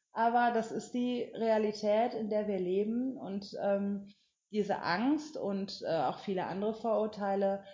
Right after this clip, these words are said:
die kommen irgendwo her. Die sind begründet in einer Geschichte, die eine lange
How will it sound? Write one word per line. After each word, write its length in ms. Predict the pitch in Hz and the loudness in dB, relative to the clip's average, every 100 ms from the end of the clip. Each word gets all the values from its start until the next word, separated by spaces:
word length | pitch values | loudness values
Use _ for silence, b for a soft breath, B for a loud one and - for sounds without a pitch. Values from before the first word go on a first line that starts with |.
| B | B
die 120 | 247 | -10
kommen 360 | 247 311 294 - | -2 2 2 0
irgendwo 400 | 147 147 151 151 | -4 -6 -8 -10
her. 260 | 147 147 151 | -10 -10 -8
Die 100 | 170 | -4
sind 200 | 196 214 | -2 0
begründet 720 | 214 170 190 247 277 302 302 | 0 4 6 8 8 4 2
in 200 | 262 226 | -4 -2
einer 320 | - 220 220 | -2 -2 0
Geschichte, 640 | 202 202 240 240 - 302 294 | -2 0 -2 -2 -2 0 2
die 160 | 240 | 0
eine 320 | - 214 208 196 | -2 0 0 2
lange 460 | 190 208 220 226 | 2 2 2 0